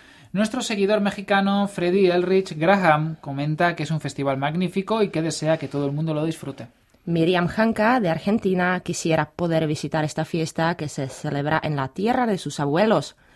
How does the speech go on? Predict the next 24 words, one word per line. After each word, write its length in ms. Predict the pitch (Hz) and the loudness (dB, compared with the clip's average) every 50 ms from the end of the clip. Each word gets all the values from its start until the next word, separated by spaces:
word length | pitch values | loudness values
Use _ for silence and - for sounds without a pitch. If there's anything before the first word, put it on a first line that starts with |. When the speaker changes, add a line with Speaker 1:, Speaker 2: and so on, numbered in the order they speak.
| _ - | _ -6
Speaker 2:
También 300 | - 175 165 160 175 170 | -4 -2 0 0 0 0
se 140 | - - 196 | 0 0 0
refiere 420 | 185 185 - - 202 196 196 202 202 | 0 0 0 0 0 0 2 2 2
al 100 | 208 202 | 2 2
informe 460 | 185 185 185 - 202 208 226 233 247 | 0 0 -2 -2 0 0 0 0 0
sobre 200 | - 220 185 180 | 0 0 0 0
los 200 | 160 160 - - | 0 -2 -2 -2
ayuntamientos 600 | 165 160 156 151 - 160 160 156 160 151 147 - | -2 -2 -2 -2 -2 -2 -2 -2 -2 -4 -6 -8
checos, 520 | - - 214 208 - 196 214 262 262 - | -8 -8 -8 -4 0 0 2 2 0 -2
que 120 | - - 143 | -4 -4 -2
a 120 | 127 127 | -2 0
menudo 480 | 127 131 127 131 135 131 135 143 143 147 | 0 -2 -2 -2 -2 -2 -2 -2 -2 -2
se 100 | - 160 | -4 -6
enfrentan 520 | 151 143 - - 147 143 156 151 147 - - | -6 -6 -4 -4 -4 -2 -2 -2 -2 -2 -4
a 180 | 151 143 143 | -4 -4 -4
complicaciones 880 | 143 - 160 151 151 - - 156 - 151 - - 170 160 165 156 147 - | -4 -6 -6 -6 -6 -6 -6 -6 -6 -6 -6 -4 -4 -2 -2 -2 -4 -4
causadas 520 | - - 135 131 - 185 190 196 254 - - | -6 -8 -8 -6 -4 -4 -4 -4 -4 -4 -4
por 100 | 202 160 | -2 -2
los 220 | 151 147 - - | -2 -2 -4 -4
inmuebles 600 | 156 156 151 151 160 170 185 220 262 277 - - | -4 -4 -2 0 0 0 2 2 0 0 -2 -6
cuyos 280 | - 262 269 285 269 - | -6 -4 -4 -4 -4 -4
propietarios 680 | 214 196 196 190 185 180 175 170 165 165 165 156 160 | -4 -4 -2 -2 -2 -2 -2 -2 -2 -2 -2 -4 -4
son 380 | - - - - 233 226 - - - | -8 -8 -6 -4 -2 -2 -4 -4 -4
ilocalizables. 1040 | 202 185 - 156 160 147 - 143 139 135 127 - 175 156 156 147 147 135 135 - - | -6 -4 -4 -4 -6 -6 -6 -6 -6 -8 -8 -8 -8 -8 -6 -6 -6 -6 -8 -12 -18